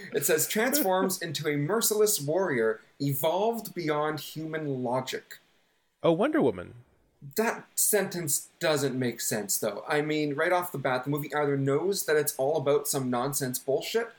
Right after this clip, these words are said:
Speaker 1: or it's taking itself way too seriously, and there ain't no logic in sight here at all, human or otherwise. How,
Speaker 2: So
Speaker 1: human
Speaker 2: beyond human
Speaker 1: logic?
Speaker 2: logic. We're great. So what you're saying is that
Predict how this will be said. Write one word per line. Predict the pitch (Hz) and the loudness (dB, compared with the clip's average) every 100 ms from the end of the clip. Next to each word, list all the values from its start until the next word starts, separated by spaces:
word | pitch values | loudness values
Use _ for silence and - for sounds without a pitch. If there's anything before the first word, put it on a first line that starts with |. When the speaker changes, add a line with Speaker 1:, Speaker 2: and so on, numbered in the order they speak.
| _ | _
Speaker 1:
or | 147 | 0
it's | 139 - | 2 0
taking | 156 180 | -2 -4
itself | 160 147 139 131 | -2 0 0 0
way | 139 165 | 0 0
too | 180 175 | -2 -2
seriously, | - 135 147 - 190 - - - | 0 0 0 -2 -2 -6 -8 -2
and | 160 190 | 2 4
there | 190 | 4
ain't | 185 180 | 2 2
no | 165 | 0
logic | 147 143 135 131 | 2 0 0 -4
in | 120 | -2
sight | - 92 - | 0 0 -4
here | 98 87 | -6 -6
at | |
all, | 82 - - | -6 -8 -6
human | 185 202 180 | 0 2 4
or | 139 | 2
otherwise. | 120 104 - - - - _ _ _ | 2 -2 -4 -10 -12 -12 _ _ _
How, | - - | -10 -6
Speaker 2:
So | - | -4
Speaker 1:
human | 113 196 220 220 | 0 0 2 0
Speaker 2:
beyond | |
human | 180 190 | 2 2
Speaker 1:
logic? | 160 | 2
Speaker 2:
logic. | 220 247 127 - | 2 2 0 0
We're | 143 | 0
great. | 139 220 - - - | 4 4 4 0 2
So | 143 127 139 - _ _ - _ _ _ - | 6 8 6 -2 _ _ -20 _ _ _ -12
what | 151 123 165 | -4 2 4
you're | 143 | 4
saying | - 160 151 139 | 4 4 4 2
is | 117 | 2
that | 123 113 | 2 2